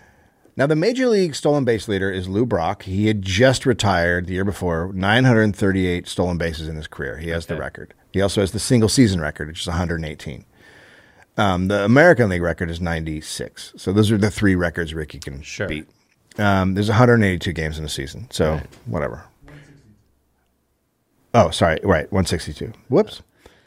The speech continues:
Speaker 2: Uh, Aaron, we, we love you getting involved, but when it's correcting Dave, we don't, we don't love the energy. We don't.
Speaker 1: Oh, no! Uh-uh!
Speaker 2: Yeah.
Speaker 1: I didn't know we do this!
Speaker 2: Dave, go third person.
Speaker 1: Dave don't like that!
Speaker 2: There you go. Yeah, see, Aaron, you see what you've done?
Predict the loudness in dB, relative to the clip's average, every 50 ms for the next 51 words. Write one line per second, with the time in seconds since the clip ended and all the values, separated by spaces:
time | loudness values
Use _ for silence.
0 | _ _ _ _ _ 2 2 2 4 4 4 4 4 2 0 0 2 0 2 4
1 | 4 2 4 6 4 4 4 2 0 0 0 2 0 0 0 0 -2 0 2 4
2 | 4 4 4 4 2 2 2 2 0 0 -2 -4 0 4 4 4 2 0 -6 -4
3 | -4 -2 -4 -2 0 2 2 4 2 2 0 -4 -10 -20 -20 -20 -20 _ -8 -6
4 | 0 2 2 2 2 -2 -6 -6 -2 0 0 0 2 0 -2 0 0 0 0 0
5 | -2 -6 -8 -10 -12 -14 -18 -20 -12 -6 -4 -2 0 0 2 2 2 4 2 2
6 | 0 0 0 0 2 2 2 2 0 -2 -4 -8 -16 -20 _ _ _ _ _ -2
7 | 0 0 2 2 2 2 2 0 -2 -6 -12 -10 -8 -8 -6 -8 -10 -14 -18 _
8 | _ 0 0 2 2 2 2 2 2 2 0 0 0 0 2 2 2 2 2 0
9 | 0 -4 -8 -12 -14 -16 _ _ _ _ _ -6 -4 -4 -4 -6 -10 -4 _ 2
10 | 2 2 4 2 2 2 2 2 2 2 2 0 -4 -8 -10 -10 -16 -20 -20 -20
11 | _ _ _ _ _ _ _ _ _ _ -10 -2 0 2 2 2 0 0 0 0
12 | 0 0 0 0 0 -2 -2 -2 -2 0 0 0 0 -2 -4 -10 -12 -12 -10 -10
13 | -10 -10 -10 -12 -8 -4 -2 -2 -2 -2 -2 2 4 4 4 4 4 4 2 2
14 | 0 -2 -6 -12 -6 -2 -2 -2 -2 -2 -2 0 2 2 2 0 -2